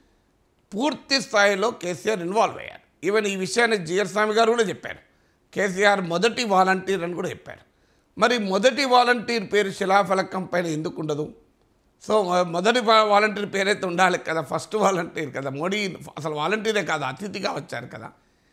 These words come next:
తర్వాత ఇప్పుడు so-, సోషల్ మీడియాలో వస్తున్న విమర్శలకు స్వామీజీ వివరణ ఇచ్చారు. కానీ ఈ వ్య-, ఈ రామానుజాచార్య విగ్రహ ప్రతిష్టాపనను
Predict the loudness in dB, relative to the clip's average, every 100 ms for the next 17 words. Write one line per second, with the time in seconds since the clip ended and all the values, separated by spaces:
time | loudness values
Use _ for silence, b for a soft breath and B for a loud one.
0 | _ _ 2 4 6 4 0 -2 -4 -6
1 | 0 2 2 2 -2 0 0 -2 -4 2
2 | 4 6 4 -2 -4 -2 -2 -2 -4 -8
3 | -6 -6 -4 -6 -2 -4 -4 -4 -6 -6
4 | -6 -8 -12 -16 -20 -20 _ _ _ _
5 | _ _ 2 4 4 2 0 -4 -14 _
6 | _ -6 -2 0 0 0 0 -2 -2 2
7 | 4 6 4 4 2 2 2 2 2 -2
8 | -4 0 2 2 0 -8 -8 -10 -2 0
9 | 0 -4 -12 -4 -4 -4 -8